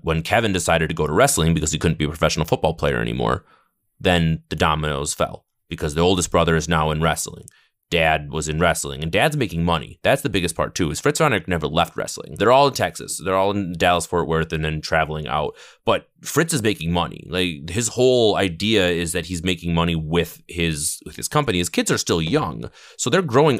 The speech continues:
up on T V. They're growing up as being these precocious guys who are watching the, the big wrestlers and all the names. And so the families of these Texas folks are watching these young boys grow up on television,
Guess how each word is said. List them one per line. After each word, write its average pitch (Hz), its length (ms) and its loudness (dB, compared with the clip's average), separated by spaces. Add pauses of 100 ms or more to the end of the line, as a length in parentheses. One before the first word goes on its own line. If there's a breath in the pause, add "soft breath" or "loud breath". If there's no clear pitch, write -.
up 107 280 0
on 92 300 2
T 80 280 -4
V. 76 260 -6
They're 92 100 2
growing 107 380 2
up 90 280 -2
as 90 200 0
being 95 500 2
these 85 220 2
precocious 85 460 -2
guys 82 240 0
who 85 80 0
are 82 80 4
watching 78 600 0 (340 loud breath)
the, 80 480 2 (120)
the 85 100 -4
big 82 300 -2
wrestlers 80 480 0
and 78 100 -2
all 80 180 0
the 80 100 -6
names. 82 340 0
And 78 100 -8
so 87 300 -2 (340)
the - 220 -10
families 104 800 2
of 90 240 -2
these 87 120 -4
Texas - 380 -6
folks 87 320 0
are 78 80 -2
watching 80 560 0
these 80 260 -2
young 82 400 0
boys 85 420 0
grow 82 220 -2
up 87 180 0
on 73 140 -4
television, 82 760 0